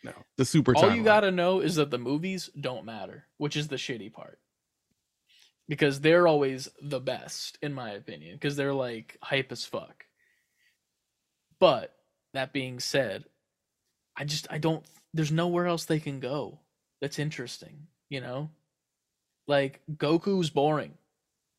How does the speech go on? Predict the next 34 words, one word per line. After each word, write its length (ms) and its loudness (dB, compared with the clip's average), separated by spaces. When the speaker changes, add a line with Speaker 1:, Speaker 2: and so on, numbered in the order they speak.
Speaker 2:
He's 140 0
Speaker 1:
He's 60 2
Speaker 2:
never 240 4
been 140 4
Speaker 1:
Superman. 160 0
Speaker 2:
enter-, 160 -10
he's 200 4
Superman, 720 2
but, 220 6
like, 400 2
not 260 4
in 80 0
a 40 2
good 240 2
way. 320 -4
<laughs> 100 -8
Like, 240 4
Superman 580 0
i-, 80 -10
in 200 6
the 60 -2
D 160 -4
C 180 -6
universe, 580 -2
great 280 -6
father, 640 4
husband, 640 -4
the 160 2
Boy 220 2
Scout 300 -2
of 80 -6
America, 640 -8
pretty 220 -10
much. 460 -14